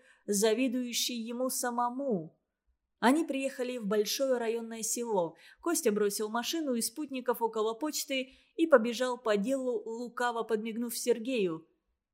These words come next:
Сергей и Нот остались вдвоём у машины.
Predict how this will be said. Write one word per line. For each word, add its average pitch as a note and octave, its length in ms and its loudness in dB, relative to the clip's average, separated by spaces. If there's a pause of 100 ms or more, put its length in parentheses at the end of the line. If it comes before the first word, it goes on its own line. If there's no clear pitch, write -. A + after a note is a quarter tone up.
Сергей D4 500 2
и - 20 2
Нот C4 300 -4
остались A#3 680 -4
вдвоём G#3+ 500 0
у G#3+ 40 -12
машины. F#3+ 680 -6